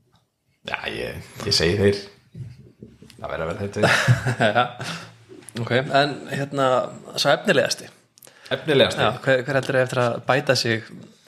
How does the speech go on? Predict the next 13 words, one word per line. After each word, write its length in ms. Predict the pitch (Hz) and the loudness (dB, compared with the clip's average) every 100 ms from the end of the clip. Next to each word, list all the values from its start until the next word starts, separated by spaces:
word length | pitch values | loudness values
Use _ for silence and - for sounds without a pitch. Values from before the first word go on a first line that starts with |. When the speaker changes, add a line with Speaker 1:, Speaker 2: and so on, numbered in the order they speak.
| - - - _ | -20 -20 -20 _
Speaker 2:
hvað 180 | 120 | 0
mest? 300 | 123 120 - - - - - | 2 2 -2 -10 -14 -16 -16
Speaker 1:
Sko, 320 | - 101 92 | -10 -8 -6
mér 220 | 92 107 | -2 0
finnst 160 | 127 123 | 0 -2
Veigar 540 | 117 135 151 147 120 107 | 4 4 6 4 2 0
búin 160 | 113 | 0
að 380 | 110 107 - 82 | 0 0 -4 -8
bæta 300 | 104 107 107 | -2 -2 -2
sig 160 | 101 98 | -4 -2
helling. 320 | 95 78 80 - _ _ _ _ _ _ | -4 -8 -14 -18 _ _ _ _ _ _
Veigar 260 | 95 95 85 | -8 -6 -6
Páll. 220 | 85 | -8